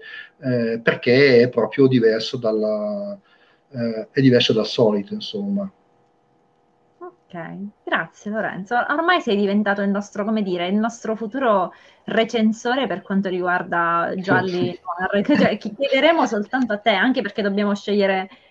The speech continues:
Speaker 2: il prossimo libro di lettura per quanto riguarda il club del libro, quindi se selezioneremo un giallo passerà prima da te, dico, "Ehi, che ne pensi di
Speaker 1: Va
Speaker 2: questo
Speaker 1: bene.
Speaker 2: autore?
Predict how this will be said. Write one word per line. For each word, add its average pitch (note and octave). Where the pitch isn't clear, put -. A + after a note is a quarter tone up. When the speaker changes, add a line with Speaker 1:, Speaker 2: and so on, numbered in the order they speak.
Speaker 2:
il A3+
prossimo A#3
libro G3+
di G3
lettura G#3+
per F#3+
quanto G#3+
riguarda G#3
il G3+
club G3
del C#4+
libro, G#3+
quindi A#3
se C4
selezioneremo A3
un A#3
giallo A#3+
passerà G3
prima A#3+
da G#3
te, G#3
dico, G3
"Ehi, G#3+
che A3+
ne A3+
pensi A3+
di G3
Speaker 1:
Va F3
Speaker 2:
questo B3
Speaker 1:
bene. A#3+
Speaker 2:
autore? A3